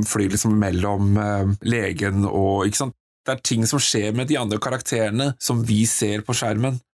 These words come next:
Men jeg, jeg føler ikke at det er så mye som skjer med den lille jenta, som tilsier at hun skal ha den der veldig store forandringen fra hun går på flyet og fra hun stiger av flyet.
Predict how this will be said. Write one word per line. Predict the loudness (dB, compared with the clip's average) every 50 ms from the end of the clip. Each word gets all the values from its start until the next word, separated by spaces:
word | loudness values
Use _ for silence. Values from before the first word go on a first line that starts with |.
| _ _ _ _ _ _ -6
Men | -4 -2 -2
jeg, | -2 0 0
jeg | 0 0 0 -2 -2
føler | -2 0 0 0 0 -2 -2
ikke | -4 -4
at | -4 -4
det | -4
er | -4 -4
så | -2 -2
mye | 0 0 0
som | 0 -2 -2
skjer | -2 0 0 0 0 0 -2 0
med | 0 0 2
den | 2 2 2
lille | 2 2 2 2 2
jenta, | 0 0 -2 -4 -6 _ -4 -4 -4 -4 -6 _ _ _ _ -4
som | -2 -2 -2
tilsier | 0 0 2 2 2 2 0 0 0 0 0 2 0
at | -2 -4 _ -14 -18 -18 -18 -18 _ _ _ _ -4
hun | -2 0 0
skal | 0 0 0 0
ha | 0 0 0
den | 0 0 0
der | 0 0 0 0 0
veldig | 0 0 0 0 0
store | 2 2 2 2 2 0 0
forandringen | -2 -2 -2 -2 -2 -2 -4 -2 0 0 0 2 2 0 0 0
fra | 0 -2 0 0 2 2 2 2
hun | 2 2 2 2
går | 2 2 2 2 0
på | 0 -2 -2
flyet | 0 0 2 2 2 2
og | 2 0 -2
fra | -4 -4 -2 -2 0 0
hun | 0 0
stiger | -2 -2 0 0 -2 -2 -2
av | -2 0 0 0 0 -2
flyet. | -2 -2 0 2 2 2 0 -2